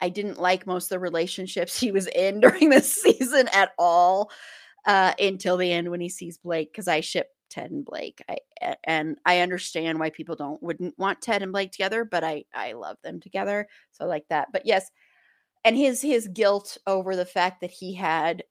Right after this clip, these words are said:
Michael go get him and his date some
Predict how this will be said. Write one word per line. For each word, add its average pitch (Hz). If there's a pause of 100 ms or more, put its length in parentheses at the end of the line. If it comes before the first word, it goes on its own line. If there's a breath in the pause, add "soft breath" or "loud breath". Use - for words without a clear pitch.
Michael 170
go 165
get 165 (240)
him 165 (300)
and 160
his 160
date 156 (140)
some 160